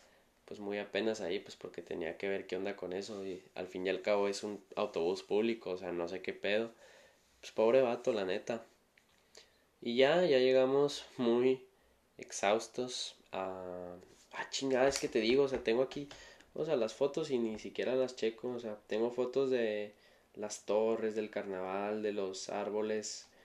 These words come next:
de San Gimignano, las colinas, y luego este día ya pude usar mi jersey de la Fiorentina, entonces,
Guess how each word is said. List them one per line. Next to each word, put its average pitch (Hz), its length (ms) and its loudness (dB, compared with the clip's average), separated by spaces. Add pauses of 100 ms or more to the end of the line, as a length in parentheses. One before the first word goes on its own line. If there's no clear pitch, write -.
(320)
de 98 560 -6 (960)
San 98 240 -4
Gimignano, 95 720 0
las 92 220 -4
colinas, 104 840 -4
y 98 40 -8
luego 107 360 0 (300)
este 120 280 0
día 131 180 8
ya 110 200 4
pude 110 180 0
usar 110 220 0
mi 110 140 -4
jersey 110 320 0
de 113 80 -2
la 110 60 -4
Fiorentina, 101 640 -4
entonces, 104 520 -8